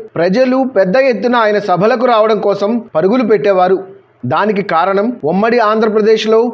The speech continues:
రాజశేఖర్ రెడ్డి అమలు చేసిన పథకాలు గాని, తెలంగాణ పట్ల వ్యవహరించిన తీరు గాని ఆంధ్ర ప్రజల్లో విపరీతమైన వ్యామోహాన్ని ఏర్పరిచింది. ఆయన మరణం తర్వాత రాజకీయ అనిశ్చిత పరిస్థితుల్లో జగన్కి అండగా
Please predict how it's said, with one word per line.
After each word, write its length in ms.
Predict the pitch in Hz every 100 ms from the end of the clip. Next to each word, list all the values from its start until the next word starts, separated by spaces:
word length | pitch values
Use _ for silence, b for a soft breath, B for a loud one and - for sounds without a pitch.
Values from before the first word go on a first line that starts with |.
| -
రాజశేఖర్ 760 | 123 147 202 240 262 269 269 269
రెడ్డి 220 | 254 233
అమలు 340 | 233 240 233
చేసిన 200 | 240 220
పథకాలు 560 | 233 175 170 180 220 214
గాని, 420 | 208 202 101 107 147
తెలంగాణ 460 | 156 190 202 208 208
పట్ల 340 | 202 196 214
వ్యవహరించిన 580 | 190 196 202 214 208 214
తీరు 380 | 185 - 202 240
గాని 420 | 233 220 226 226 - -
ఆంధ్ర 340 | 165 240 277 254
ప్రజల్లో 380 | 226 196 190 214
విపరీతమైన 680 | 190 175 226 226 226 214 190
వ్యామోహాన్ని 840 | 160 160 196 226 202 190 175 202
ఏర్పరిచింది. 680 | 170 139 165 151 170 175 - - -
ఆయన 260 | 156 220 262
మరణం 420 | 214 180 214 254
తర్వాత 360 | 240 233 233 226 202 208 226 - -
రాజకీయ 640 | 127 160 196 214 220 240
అనిశ్చిత 420 | 226 226 226 262
పరిస్థితుల్లో 880 | 240 214 226 220 220 226 220 226 240 -
జగన్కి 540 | 123 127 175 262 277 277
అండగా 640 | 226 196 202 196 196 202